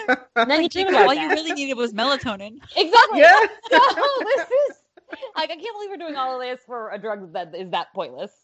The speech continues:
Speaker 2: But okay, I guess. So, yeah. Um, <laughs> that was, uh, you know, uh, that was a letdown. I thought there was something else going on with snake bite. Although it did make me very emotional. But I just think it's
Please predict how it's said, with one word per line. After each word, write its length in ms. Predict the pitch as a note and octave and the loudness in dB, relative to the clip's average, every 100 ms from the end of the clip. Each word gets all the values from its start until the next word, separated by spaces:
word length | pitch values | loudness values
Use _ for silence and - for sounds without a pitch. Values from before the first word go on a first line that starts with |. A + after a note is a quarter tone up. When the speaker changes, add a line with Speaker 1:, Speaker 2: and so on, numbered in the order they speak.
| - | -12
Speaker 2:
But 200 | G3+ A3+ | -6 -2
okay, 480 | D#4 A#4 G#5 G#5 D#5+ C5 - _ _ F5 | -2 2 2 2 0 -2 -10 _ _ -10
I 80 | D5 | -6
guess. 1000 | - - B4+ - _ - - - D#4+ - | -4 -4 -6 -8 _ -20 -20 -20 -18 -14
So, 600 | - C4 G#3+ G3+ G3+ - | 0 2 4 2 0 -4
yeah. 200 | F3+ D#3+ _ _ _ _ _ - | -12 -14 _ _ _ _ _ -2
Um, 380 | A3 G3+ G#3+ D#4 E4 | 2 4 4 2 -2
<laughs> 80 | C#4 | 0
that 240 | A#3 F#3+ | 0 0
was, 400 | A3+ G3+ G#3 F#3 | -4 -6 -8 -10
uh, 380 | E3+ F3+ E3+ E3 D#3+ | -8 -6 -6 -8 -12
you 120 | D3+ D3 | -16 -14
know, 200 | A#2+ - - | -16 -18 -16
uh, 180 | E3+ C#3 D3+ | -14 -12 -6
that 160 | G3+ | -4
was 80 | G3 | -4
a 40 | F3 | -6
letdown. 360 | D3+ C#3+ C3 | -8 -8 -8
I 40 | D#3+ | -4
thought 120 | A#3 | -2
there 80 | G3+ | -2
was 80 | F3+ | -4
something 180 | G#3 F#3+ | -2 -2
else 180 | F#3+ - | -2 -2
going 220 | F3 E3+ | -2 -2
on 200 | D3+ D#3 | -4 -6
with 220 | D3+ - | -10 -8
snake 220 | - D#3 C#3+ | -6 -6 -6
bite. 220 | A#2+ - _ - | -12 -14 _ -2
Although 200 | C4 D4 | 2 4
it 100 | B3+ | 2
did 100 | F4 | 0
make 160 | C#4 A3 | -6 -6
me 140 | C#4+ | -6
very 180 | A#3 D3+ | -6 -8
emotional. 540 | C#3+ C#3+ - D3+ C3 D3 _ _ _ | -8 -10 -10 -12 -14 -16 _ _ _
But 120 | E3 D3+ | -2 -2
I 120 | D#3+ | -4
just 160 | D3+ - | -8 -12
think 140 | C3 | -10
it's 320 | B2+ _ _ | -12 _ _